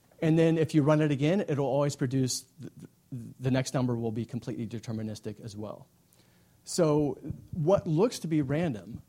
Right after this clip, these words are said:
is, is not random at all. So if everybody had their Commodore sixty-four, turned it on, and typed in the, uh, ten print program, the maze would look the same on all those computers. It's not random at all. So, you know, what we,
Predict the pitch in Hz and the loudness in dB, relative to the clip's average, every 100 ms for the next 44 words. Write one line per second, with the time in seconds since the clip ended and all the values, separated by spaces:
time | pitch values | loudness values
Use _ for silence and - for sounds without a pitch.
0 | _ - _ _ _ _ - 160 147 127 | _ -20 _ _ _ _ -6 0 2 0
1 | - 160 131 151 147 135 127 123 123 90 | -2 0 2 2 2 2 2 0 -2 -4
2 | 131 143 131 165 165 190 165 156 139 127 | -2 0 0 2 2 2 0 0 -2 -8
3 | 127 131 135 135 123 135 135 123 139 139 | -10 -6 -4 -4 -4 -2 -2 -4 -8 -12
4 | - 120 113 151 170 135 127 127 110 - | -8 -8 -4 -2 0 -2 -4 -6 -8 -6
5 | 135 139 131 127 - _ _ _ _ - | -6 -4 -4 -4 -8 _ _ _ _ -18
6 | 113 131 131 123 120 - 147 147 143 - | -6 -2 -2 -2 -4 -4 -4 -4 -6 -4
7 | 123 110 110 104 - _ _ 151 147 156 | -6 -4 -8 -10 -14 _ _ -2 2 2
8 | 170 147 127 131 - 127 - - 131 135 | 2 2 0 -4 -4 -4 -4 -4 -6 -4
9 | 143 - 135 120 117 113 120 113 117 110 | -8 -6 -6 -4 -6 -8 -10 -10 -8 -8
10 | - 107 110 104 - - - 143 156 139 | -10 -12 -10 -12 -14 -14 -8 -6 -4 -6
11 | 123 123 117 110 104 123 92 - _ _ | -6 -8 -8 -8 -10 -10 -12 -14 _ _
12 | _ _ _ _ _ - - - 156 139 | _ _ _ _ _ -20 -16 -4 2 2
13 | 131 131 147 127 120 156 156 151 147 135 | 2 0 -2 0 2 2 2 2 2 0